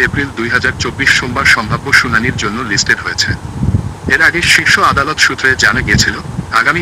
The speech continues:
তেসরা মে শুনানির সম্ভাবনা রয়েছে। সেটা এগিয়ে এল। যদিও কোন বেঞ্চে মামলার শুনানি হবে, তা এখনো জানানো হয়নি। গত সোমবার কলকাতা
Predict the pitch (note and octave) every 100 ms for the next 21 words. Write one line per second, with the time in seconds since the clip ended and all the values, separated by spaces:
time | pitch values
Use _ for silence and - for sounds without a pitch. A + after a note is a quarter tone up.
0 | D#3 D3+ - E3 D3+ F3 C3 B2 C3+ C3+
1 | A#2 G2+ G#2 G2 F#2 F#2 - - - -
2 | - - - - - - - D#3+ F3+ C3
3 | A#2 B2+ A2 G2 - - - C3 C3+ G3
4 | E3+ C#3 A#2+ C3+ D#3+ B2 G#2+ A#2+ B2 -
5 | C#3 C#3+ - G2 A#2 - - - B2+ A#2+
6 | - F3+ E3+ A2 G2+ G#2 - - - -
7 | - - - B2 - - D#3 C#3+ E3 -
8 | B2 D3 D#3